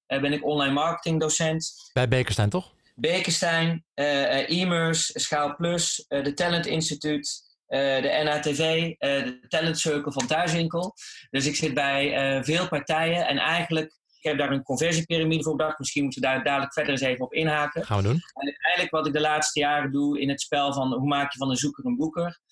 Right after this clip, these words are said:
Speaker 1: eh, heb ik, eh, zeg maar de kracht van het onbewuste brein ontdekt.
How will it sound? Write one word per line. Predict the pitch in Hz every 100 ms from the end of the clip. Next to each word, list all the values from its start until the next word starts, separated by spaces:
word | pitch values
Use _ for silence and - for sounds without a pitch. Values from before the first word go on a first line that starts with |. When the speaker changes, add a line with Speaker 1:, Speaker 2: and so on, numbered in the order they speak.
| - - - -
Speaker 1:
eh, | 135 135
heb | 156 -
ik, | -
eh, | 151 113 117 123 -
zeg | - 143
maar | 139
de | 135
kracht | - 175 170
van | - 147
het | 143
onbewuste | 151 156 143 139 117
brein | 127 147 165
ontdekt. | 160 156 147 151 - -